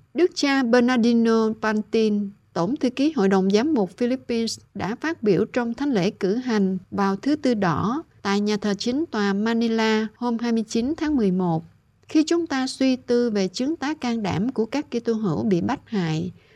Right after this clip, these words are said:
chúng ta hãy nhớ rằng Chúa Giêsu không bao giờ hứa hẹn một cuộc sống giải thoát khỏi khó khăn. Thay vào đó, Người bảo đảm với chúng ta về sự hiện diện của Người và sức mạnh để chịu đựng. Những thử thách mà chúng ta gặp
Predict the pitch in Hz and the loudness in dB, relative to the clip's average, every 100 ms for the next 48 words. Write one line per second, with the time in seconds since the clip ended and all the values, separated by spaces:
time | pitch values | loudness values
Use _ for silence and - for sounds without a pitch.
0 | _ - 302 302 233 202 233 240 311 277 | _ -4 -2 -2 -2 0 0 0 -2 0
1 | 202 190 190 285 269 240 - 254 247 254 | 2 2 0 2 4 2 2 -2 0 -2
2 | 233 233 208 185 196 220 262 330 294 180 | 0 2 2 2 2 0 0 0 2 2
3 | 175 190 185 175 - 175 - 226 220 285 | 2 2 2 0 0 -4 -4 -6 -4 -4
4 | 370 - 185 180 - 285 320 - 220 165 | -4 -2 0 0 -4 -4 -4 -4 -6 -4
5 | 208 - 262 311 269 247 233 233 _ _ | -4 -4 -4 -4 -2 0 -2 -4 _ _
6 | _ _ - 277 226 196 196 208 254 392 | _ _ -4 -2 0 0 0 0 0 -2
7 | 349 214 214 196 170 220 220 170 240 285 | -4 -2 0 2 2 0 0 0 0 -2
8 | - 294 294 233 226 226 - 208 202 - | 0 -2 -2 0 0 -2 -2 0 0 0
9 | 190 208 196 196 175 190 196 254 220 196 | 0 2 2 4 2 2 0 0 4 4
10 | 180 180 180 180 180 - 339 214 190 170 | 4 2 -2 -2 -2 -2 -2 0 -2 0
11 | 185 160 226 - 170 175 185 160 165 175 | 0 2 0 0 2 4 4 2 0 -4
12 | - _ _ 220 196 247 240 233 233 349 | -14 _ _ 0 2 2 2 2 0 -4
13 | - 202 196 196 269 311 285 233 170 | 0 0 0 0 -2 -2 -2 -2 -2